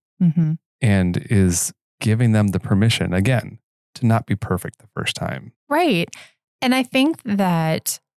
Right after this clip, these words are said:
Speaker 1: some of the most impactful moments to me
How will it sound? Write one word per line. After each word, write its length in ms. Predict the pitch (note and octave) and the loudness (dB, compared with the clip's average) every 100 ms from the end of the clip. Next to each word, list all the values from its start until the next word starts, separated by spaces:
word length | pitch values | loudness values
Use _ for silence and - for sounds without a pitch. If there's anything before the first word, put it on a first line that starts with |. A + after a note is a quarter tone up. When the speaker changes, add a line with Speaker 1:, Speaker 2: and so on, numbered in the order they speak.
| _ | _
Speaker 1:
some 360 | - - G3+ G3 | -6 -2 0 0
of 200 | - G3 | 0 0
the 80 | F3+ | 2
most 960 | F3 E3+ E3+ E3 F#3+ - - - - - _ - | 4 4 4 2 0 0 -4 -4 -8 -10 _ -2
impactful 840 | G#3+ G#3+ F#3+ F#3 - E3+ E3 F#3 - _ _ _ - | 0 2 0 -4 -2 0 0 -4 -12 _ _ _ -2
moments 600 | F3+ E3+ F#3 - - - | 2 2 2 0 -4 0
to 60 | F3+ | 2
me 500 | E3 D#3+ D#3+ E3+ | 2 2 2 -2